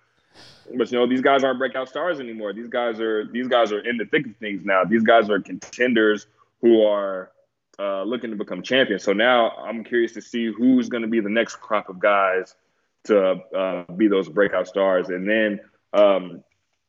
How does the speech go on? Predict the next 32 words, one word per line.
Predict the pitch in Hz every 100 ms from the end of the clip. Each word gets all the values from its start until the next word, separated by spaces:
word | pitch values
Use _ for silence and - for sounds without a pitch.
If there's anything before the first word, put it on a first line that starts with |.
| _ -
the, | 98 90
these | 101 -
title | - 123 117
fights | - 104 101 -
that | 104 98
are |
coming | 95 110 101 98
up, | 95
man, | 95 98 95 92
they're, | 92 95 90
they're | - 92
so | - 107 110
intriguing. | 101 - 107 104 104 101 - _ - - _ _ _
Twenty | 139 151
twenty-one | 156 156 143 151 147
is |
shaping | - 143 139
up | 139
to | 131
be | 131 131
a |
better | 117 127
year | 127 135 127
than | 117 113
twenty | 135 123
twenty, | 117 - 127 131 135 135 - _ _ _ 110
and | 107 101
that's | 107 117 -
just | 123 107 - _ _ _
crazy | - 123 123 117
to | 120
even | 120 110 104